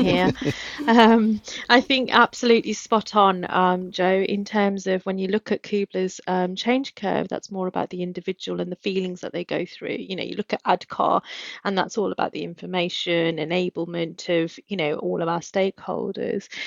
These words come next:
Speaker 1: And I think that I was on a similar journey to Jo, which is, you know, you kind of implement and use all the tools and techniques, but there's always something fun-, something really sort of fundamental bubbling underneath. Um, and you can use all the processes and techniques out there,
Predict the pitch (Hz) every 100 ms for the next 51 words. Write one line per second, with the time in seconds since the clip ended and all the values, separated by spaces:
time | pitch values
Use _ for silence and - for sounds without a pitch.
0 | - - 220 220 247 254 - - 185 -
1 | - 196 208 208 202 190 180 185 202 185
2 | 175 170 175 170 175 - 185 262 311 202
3 | - - 185 175 175 - 196 165 185 202
4 | 214 - 214 226 202 - 190 196 - 170
5 | 170 175 - 175 180 185 226 233 - 208
6 | 190 175 - - 262 - 180 185 196 233
7 | - 220 202 214 196 - 190 123 - -
8 | 247 240 - - - 240 233 226 220 214
9 | - 175 180 180 180 170 180 170 190 190
10 | - - - - - - - - - 185
11 | 180 185 - - - 220 233 - 214 196
12 | 220 226 - 214 208 196 - 190 185 180
13 | 180 - - 185 190 - 202 196 - 180
14 | -